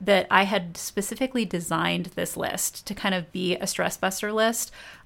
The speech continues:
I was more motivated to cross things off. Like, I was, like, looking for opportunities of, like, when can I cross one more thing off this list? And it really allowed me to plan my days with more intention and to feel like I was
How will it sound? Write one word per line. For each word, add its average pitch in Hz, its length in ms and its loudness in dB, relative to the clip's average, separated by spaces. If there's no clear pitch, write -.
I 254 80 4
was 359 220 2
more 370 140 2
motivated 220 720 2
to 220 120 2
cross 214 300 2
things 208 260 -2
off. - 380 2
Like, 190 140 -2
I 214 140 6
was, 247 200 2
like, 240 160 4
looking 202 480 0
for 208 180 0
opportunities 170 920 -2
of, 175 120 -2
like, 175 180 0
when 180 300 0
can 202 160 -6
I 185 160 -2
cross - 400 -2
one 165 220 -4
more 170 160 -2
thing 170 220 -6
off 165 160 -4
this 170 200 -6
list? 185 440 0
And 196 400 4
it 202 160 2
really 214 260 2
allowed 175 380 0
me 185 100 -2
to 175 80 -2
plan 175 300 -6
my 165 120 -4
days 165 380 -4
with 180 180 -4
more 156 140 -2
intention 240 720 0
and 196 180 4
to 190 120 -2
feel 226 320 2
like 202 220 2
I 175 120 0
was 170 220 -4